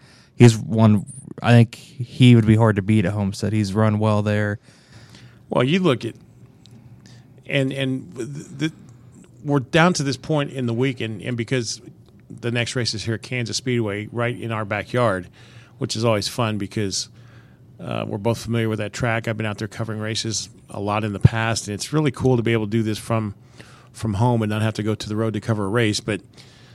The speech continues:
Speaker 2: um, they did,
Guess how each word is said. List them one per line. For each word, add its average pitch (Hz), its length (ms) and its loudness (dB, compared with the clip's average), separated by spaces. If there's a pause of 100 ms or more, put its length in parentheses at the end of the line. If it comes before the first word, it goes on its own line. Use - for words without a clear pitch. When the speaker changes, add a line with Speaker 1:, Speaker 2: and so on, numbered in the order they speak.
(1080)
Speaker 2:
um, 123 380 4 (1300)
they 156 140 2
did, 160 460 2